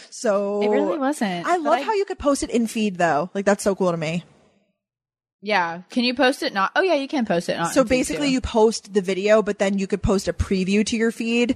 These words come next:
Speaker 1: So it posts, like, the first
Speaker 2: Oh,
Speaker 1: fifteen
Speaker 2: yeah, yeah,
Speaker 1: seconds
Speaker 2: yeah.
Speaker 1: or whatever. But I kind of love that.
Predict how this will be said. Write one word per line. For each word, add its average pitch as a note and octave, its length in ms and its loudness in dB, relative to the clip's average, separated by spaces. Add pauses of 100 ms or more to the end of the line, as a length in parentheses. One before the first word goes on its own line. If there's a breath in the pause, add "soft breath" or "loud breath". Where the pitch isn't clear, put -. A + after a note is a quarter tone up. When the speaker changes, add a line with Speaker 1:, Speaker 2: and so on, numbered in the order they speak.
(160 loud breath)
Speaker 1:
So - 180 -2
it G#3 60 0
posts, G3+ 240 0
like, G#3 160 -4
the G3 60 -14
first D#4 280 2
Speaker 2:
Oh, C#4 180 0
Speaker 1:
fifteen A#3+ 140 -6
Speaker 2:
yeah, F#4+ 80 2
yeah, F#4 60 -4
Speaker 1:
seconds D4 240 0
Speaker 2:
yeah. G#3 120 0
Speaker 1:
or - 40 0
whatever. C#4 260 -2
But A#3 100 4
I A3+ 60 4
kind C#4+ 280 0
of C#4+ 140 -4 (200)
love F#3+ 260 -2
that. C3 320 0